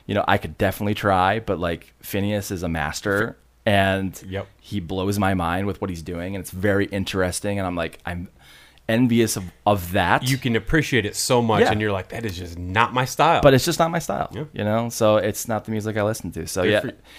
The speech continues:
Speaker 2: good for you.
Speaker 1: Yeah, yeah. And I, I mean, I'm, I'm hoping to carve out a niche where that's kind of, like, peop-, what people seek, seek out. And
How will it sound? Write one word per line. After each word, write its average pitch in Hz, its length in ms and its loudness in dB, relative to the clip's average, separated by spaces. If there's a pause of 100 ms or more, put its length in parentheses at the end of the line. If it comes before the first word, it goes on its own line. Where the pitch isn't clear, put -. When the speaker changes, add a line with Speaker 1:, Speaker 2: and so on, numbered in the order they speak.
Speaker 2:
good 92 100 -12
for - 120 -16
you. 98 140 -10
Speaker 1:
Yeah, 165 440 8
yeah. 147 240 6
And 147 120 4
I, 135 100 0
I 147 60 2
mean, 156 140 2
I'm, 143 160 0 (1120)
I'm 127 220 6
hoping 135 580 2
to 113 140 -2
carve 98 320 2
out 87 140 4
a 90 40 -2
niche 87 360 -4
where 92 100 -2
that's 85 300 -4
kind 92 240 -6
of, 82 100 -8
like, 80 260 -8 (120)
peop-, - 260 -8
what 95 160 -2
people 92 300 -8
seek, 87 260 -6 (280)
seek 98 260 -4
out. 90 280 0
And 123 220 -2